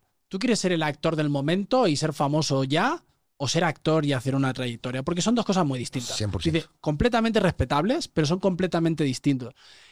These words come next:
Speaker 1: Creo que las plataformas han traído cosas muy buenas, pero a la vez también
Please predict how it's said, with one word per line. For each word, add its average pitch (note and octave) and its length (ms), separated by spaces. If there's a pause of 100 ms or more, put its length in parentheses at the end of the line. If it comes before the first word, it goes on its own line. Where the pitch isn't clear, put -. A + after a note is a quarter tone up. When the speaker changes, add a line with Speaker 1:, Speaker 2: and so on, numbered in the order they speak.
(120)
Speaker 1:
Creo F3+ 160
que A3+ 60
las G3+ 140
plataformas D#3+ 640
han D#3+ 80
traído D#3+ 260
cosas D#3 240
muy D#3 260
buenas, E3 520 (600)
pero D#3 200
a - 20
la D3+ 140
vez E3+ 160
también F#3 480